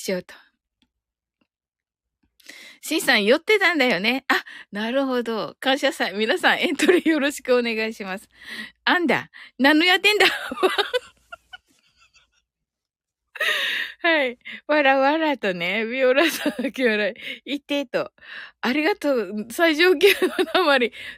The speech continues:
こ-、これやら-、あ、はい。あんだ、何のやってんだ？という感じでしょうか。合ってんのかな？はい。九州人なんですけど。<laughs> はい、あの、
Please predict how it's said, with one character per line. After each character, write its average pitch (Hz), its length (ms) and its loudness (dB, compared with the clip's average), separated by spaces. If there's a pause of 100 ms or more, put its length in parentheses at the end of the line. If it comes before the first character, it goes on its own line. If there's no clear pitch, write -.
こ-、 349 180 -2
こ 359 160 2
れ 339 220 4
や 277 100 4
ら-、 330 260 -2
あ、 202 160 0
は 240 200 -2
い。 - 80 -6 (560)
あ 247 160 0
ん 269 60 -2
だ、 208 120 0
何 190 240 -2
の 254 140 0
や 294 100 -2
っ 370 40 -12
て 381 200 -4
ん 381 80 -8
だ？ 381 80 -6 (600)
と 175 200 2 (340)
い 240 100 -2
う 254 80 -4
感 233 180 -2
じ 214 140 -4
で 285 80 -2
し 262 120 -4
ょ 214 40 -2
う - 20 -8
か。 - 280 -8
合 330 80 -2
っ 359 40 -8
て 339 160 -4
ん 240 60 -4
の 202 100 -4
か 202 140 -6
な？ 196 200 -14 (340)
は 240 220 0
い。 170 140 -4
九 392 220 6
州 453 180 4
人 359 180 0
な 220 120 0
ん - 20 -4
で 277 80 2
す - 80 -6
け 330 100 4
ど。 - 140 2
<laughs> - 0 -
は 285 160 2
い、 - 40 -6 (680)
あ 311 380 0
の、 277 180 -4